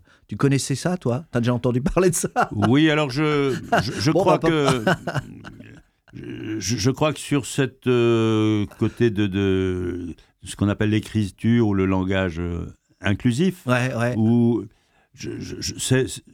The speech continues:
Speaker 2: c'est un peu l'aspect, euh, rigolo et, euh, la critique là-dessus est évidente. Quand
Speaker 1: Ouais,
Speaker 2: ça, quand
Speaker 1: ouais.
Speaker 2: ça devient trop, c'est trop.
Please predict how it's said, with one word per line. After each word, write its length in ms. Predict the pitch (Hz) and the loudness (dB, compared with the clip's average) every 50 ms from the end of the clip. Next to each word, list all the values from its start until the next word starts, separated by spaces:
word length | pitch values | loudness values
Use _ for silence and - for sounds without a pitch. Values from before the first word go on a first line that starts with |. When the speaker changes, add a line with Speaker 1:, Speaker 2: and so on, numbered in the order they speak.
| - - | -20 -14
Speaker 2:
c'est 220 | - - - 113 | -10 -4 -2 0
un 100 | 113 107 | 0 0
peu 400 | - - 143 139 139 131 110 - - _ _ _ _ _ _ _ _ | 0 2 2 4 4 2 0 -2 -8 _ _ _ _ _ _ _ _
l'aspect, 720 | - 101 113 123 117 - - - - - 131 127 123 120 110 | -4 -2 0 0 0 -2 -6 -6 -2 0 2 4 4 4 4
euh, 560 | 107 104 104 101 101 101 98 98 98 98 90 - - 73 76 - _ _ _ _ _ | 2 2 2 2 0 2 2 2 0 0 -2 -6 -10 -16 -20 -20 _ _ _ _ _
rigolo 880 | - 87 95 120 113 107 120 120 120 127 135 139 139 139 135 117 - - - - | -6 -2 -2 0 2 4 4 4 4 4 4 4 4 2 2 0 -2 -6 -12 -8
et, 440 | 104 107 107 107 107 107 107 107 104 | -4 0 0 2 2 2 2 2 2
euh, 680 | 104 104 104 101 101 101 101 98 95 98 95 95 87 80 - - - - - 87 | 2 2 0 0 0 0 0 0 0 0 0 -2 -4 -6 -8 -12 -14 -14 -14 -12
la 440 | 92 87 82 - 71 80 82 85 87 | -12 -12 -10 -12 -12 -8 -6 -6 -6
critique 420 | - - 107 92 - 120 107 - | -2 -2 -2 0 0 -2 -2 0
là-dessus 340 | - 101 95 - - 107 107 | -2 -2 -2 -2 -2 0 0
est 80 | 104 104 | 2 2
évidente. 480 | 98 101 101 95 107 107 107 101 95 | 0 0 0 0 0 0 0 0 0
Quand 80 | 92 101 | 0 0
Speaker 1:
Ouais, 60 | 104 104 | 2 2
Speaker 2:
ça, 100 | 107 113 107 98 | 2 2 0 0
quand 100 | 95 139 139 | 0 0 0
Speaker 1:
ouais. 40 | - | 2
Speaker 2:
ça 140 | - 139 | 0 0
devient 640 | 123 131 127 120 127 123 120 113 110 107 107 104 98 - | 0 0 0 0 0 0 2 0 0 0 -2 -2 -4 -6
trop, 180 | - - 135 127 | -4 -2 0 0
c'est 160 | - - 123 | 0 0 -2
trop. 340 | 117 - 165 185 196 196 185 | -2 0 0 0 0 0 -2